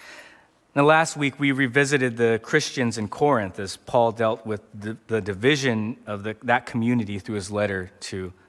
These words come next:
the Corinthian church. Now, the community in First John is also dealing with division. They're actually dealing with schism, which means that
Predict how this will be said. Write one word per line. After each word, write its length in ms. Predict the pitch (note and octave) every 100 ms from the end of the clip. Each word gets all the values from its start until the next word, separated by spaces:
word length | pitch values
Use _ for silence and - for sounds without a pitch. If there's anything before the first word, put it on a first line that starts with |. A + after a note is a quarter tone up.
| -
the 120 | G2
Corinthian 360 | - G2 F#2
church. 420 | F2 B2+ F#2 - - _ _ - - - -
Now, 100 | C#3+
the 80 |
community 560 | C3+ D#3 E3+ F3+ F#3 E3+
in 220 | E3+ C#3
First 400 | B2+ - E3 D3
John 540 | C3 D3+ D#3 A2+ A2+ - _ _ - -
is 220 | D#3+ D#3 -
also 460 | C3 D3 D#3+ - B2
dealing 460 | A2 A#2+ A#2 A2+
with 320 | A2 G#2 - - -
division. 540 | A#2 D#3 C#3 F#2 -
They're 160 | - D3
actually 520 | C#3+ D3+ - D#3 C3 - -
dealing 380 | A#2+ C#3 C#3+ C3+
with 260 | A#2+ A#2+ -
schism, 540 | - F3+ D3 A#2 G#2+
which 240 | A2+ -
means 460 | D3 C3+ C#3+ C3 A#2+
that 240 | A#2+ B2